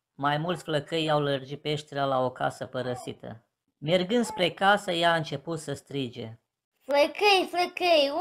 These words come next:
Speaker 2: unde sunteți? Vă aștept de mai puteți! Haideți să facem o tură, băgând mielul la căldură."
Speaker 1: A mers scufița prin pădurea virgină și a găsit haiducii de lemne care au ajutat-o să-i tencuiască scorbura.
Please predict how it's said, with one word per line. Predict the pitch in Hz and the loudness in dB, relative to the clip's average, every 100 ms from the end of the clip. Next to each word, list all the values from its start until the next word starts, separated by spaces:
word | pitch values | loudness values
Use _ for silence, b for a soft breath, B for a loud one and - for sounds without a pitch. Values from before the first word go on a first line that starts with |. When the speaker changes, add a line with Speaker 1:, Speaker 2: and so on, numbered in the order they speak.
| 427 | -2
Speaker 2:
unde | 359 330 | 0 0
sunteți? | 320 311 294 269 294 208 190 - _ | 0 -2 -4 0 2 2 0 -14 _
Vă | - 233 | -4 4
aștept | 320 330 - 415 403 392 | 6 6 2 4 4 2
de | 269 | -2
mai | 302 311 302 | 2 2 2
puteți! | 302 302 277 196 - - _ _ _ _ | 0 0 2 2 -2 -18 _ _ _ _
Haideți | _ 285 403 302 330 - | _ 0 2 2 -4 -2
să | 320 320 | -4 0
facem | 349 320 302 277 | 0 0 -2 -2
o | 262 | -2
tură, | 262 349 349 320 302 b b | -4 -2 0 2 0 b b
băgând | - 262 285 285 392 320 294 | -6 0 0 0 -2 -2 -2
mielul | 339 320 311 | 0 0 0
la | 294 285 | 0 0
căldură." | 320 294 247 302 240 180 165 - _ _ _ _ _ _ _ - | 0 -2 -2 0 0 0 -4 -12 _ _ _ _ _ _ _ -2
Speaker 1:
A | 143 | 0
mers | 190 269 | 2 -2
scufița | - 196 214 202 | -4 -4 0 2
prin | 175 165 | 2 -2
pădurea | 156 156 185 180 | -2 0 4 4
virgină | 143 143 127 135 185 190 | 4 2 2 0 0 0
și | 180 - | -2 2
a | 160 | 2
găsit | 151 156 156 190 | 2 0 0 -2
haiducii | 143 156 156 190 151 | 0 2 2 -2 -2
de | 139 | 0
lemne | 135 156 180 185 185 - - | 2 2 0 -2 -4 -8 -4
care | 180 175 | 2 4
au | 175 180 | 6 6
ajutat-o | 165 151 156 170 170 | 4 2 0 0 0
să-i | 156 - 151 | -6 -2 -2
tencuiască | 147 143 139 143 147 147 143 147 147 | 0 -4 0 2 2 0 -2 -2 -6
scorbura. | - 123 123 117 123 123 123 | -10 -4 -2 -2 -4 -4 -6